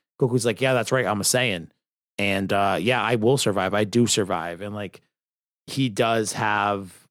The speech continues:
I don't know, some kind of, like, swell of Saiyan pride within him that also you know, it still allows him to use Ultra Instinct, but, like, at a more,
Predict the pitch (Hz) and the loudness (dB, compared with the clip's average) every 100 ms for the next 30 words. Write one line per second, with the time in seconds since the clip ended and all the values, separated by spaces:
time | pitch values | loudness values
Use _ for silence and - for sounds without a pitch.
0 | _ _ - 110 113 101 101 - 110 113 | _ _ -6 -4 -2 -2 -2 0 -2 0
1 | 123 110 110 101 107 101 90 - _ _ | -2 0 -2 -2 0 0 -2 -12 _ _
2 | - - - 104 123 131 107 85 - 117 | -4 -2 -2 0 2 2 2 0 0 2
3 | 135 123 131 127 127 120 113 - 104 101 | 2 0 0 2 0 0 -2 -2 -4 -2
4 | 104 101 101 - 107 104 101 87 101 - | -2 -2 -4 -6 -2 -2 0 0 0 0
5 | 113 104 101 101 - - _ - 139 95 | 0 2 0 -2 -8 -20 _ -4 -2 -2
6 | 98 - - 147 135 131 127 123 107 107 | -4 -4 0 2 4 4 2 2 2 2
7 | 117 107 - 113 107 95 107 107 - 101 | 2 0 0 0 2 0 0 -2 -4 -6
8 | 92 90 85 95 101 98 95 101 101 101 | -8 -10 -10 -8 -10 -8 -4 -2 0 -2
9 | 101 | -4